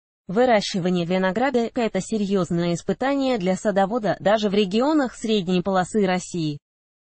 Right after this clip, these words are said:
И тем не менее, эта теплолюбивая культура неплохо прижилась в Башкортостане, хотя климат этой республики, казалось бы, никак не должен способствовать развитию виноградарства. Лето здесь короткое,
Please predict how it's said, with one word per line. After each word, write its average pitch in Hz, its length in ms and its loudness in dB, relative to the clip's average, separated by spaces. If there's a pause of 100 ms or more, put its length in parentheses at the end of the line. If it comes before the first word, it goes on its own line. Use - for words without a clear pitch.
(140)
И 202 120 0
тем 190 240 0
не 185 120 2
менее, 240 400 0
эта 190 200 -2
теплолюбивая 196 840 -2
культура 233 520 -2
неплохо 262 500 0
прижилась 196 600 0
в 196 60 -10
Башкортостане, 180 1040 -2
хотя 202 380 -2
климат 269 340 -2
этой 202 240 2
республики, 214 640 -2
казалось 196 560 2
бы, 170 240 0
никак 190 420 -2
не 254 140 0
должен 170 480 -2 (720)
способствовать 214 880 0
развитию 202 540 -2
виноградарства. 160 800 0 (240)
Лето 196 380 2
здесь 208 340 -6
короткое, 208 520 2